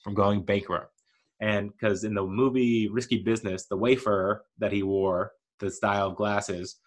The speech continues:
went up, I think, a hundred fifty, two hundred percent, uh, after the movie. And they seemed like they were gonna go out of business before that.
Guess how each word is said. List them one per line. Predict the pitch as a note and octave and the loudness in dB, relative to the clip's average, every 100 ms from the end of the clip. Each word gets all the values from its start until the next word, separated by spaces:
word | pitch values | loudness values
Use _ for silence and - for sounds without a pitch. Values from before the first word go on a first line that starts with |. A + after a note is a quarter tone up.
| _ _ _ | _ _ _
went | A2 A2+ | 2 4
up, | G#2+ - | 2 0
I | G#2+ | -2
think, | G#2+ | 0
a | G#2 | -2
hundred | - A2+ A2 G#2+ | 0 0 0 -2
fifty, | A2 - G#2+ | -4 -2 -6
two | - | -2
hundred | A2 G#2 | -2 -2
percent, | G#2 - G#2+ A#2 G#2+ _ _ | -4 -2 -2 -2 -6 _ _
uh, | G2 | 2
after | F#2 F2+ F2 G#2 - | 4 2 0 -2 -2
the | G#2 | -2
movie. | G2+ G#2 G#2+ C3 C3 _ - | 2 2 4 2 0 _ 0
And | A2 G2 G2 G#2 - _ - | 2 2 0 -6 -14 _ 0
they | G#2 | 0
seemed | G2 A2+ G#2 | 2 -2 0
like | G2+ | 0
they | G2+ | 0
were | |
gonna | G2 G2 | -2 -2
go | F#2 F#2+ | 2 2
out | F#2+ | 2
of | |
business | G2+ G2 A#2 | 0 -2 -4
before | A#2 B2+ B2 | 0 2 6
that. | C3+ C3+ | 6 4